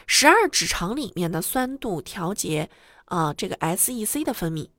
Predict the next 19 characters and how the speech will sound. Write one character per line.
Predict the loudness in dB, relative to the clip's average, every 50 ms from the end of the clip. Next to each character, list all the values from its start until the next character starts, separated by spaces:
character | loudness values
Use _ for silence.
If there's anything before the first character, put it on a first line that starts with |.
| _ _ _ -20 -20 -20 -10 0
而 | 2 2
这 | 2 2 0
个 | -4 -2
S | -2 -2 0 0 -2 -2 -2
E | -4 -4
C | -2 -2 -2 -2 -2 -4 _ _ _ -6
是 | -4 -2 -2
什 | 0 -2 -2
么 | -2
东 | -2 -2 -2
西 | -2 -4 -4
呢？ | -4 -6 -8 _ _ -20 -20 _ -4
就 | -2 0
是 | 0 0
叫 | 0 0 0 0 0 -2
促 | -6 -8 -2 0 0 0 0 -4 -8
胰 | -8 -4 -4 -2 -2 0
液 | 0 0 0
素。 | -2 -4 -4 -6 -6 _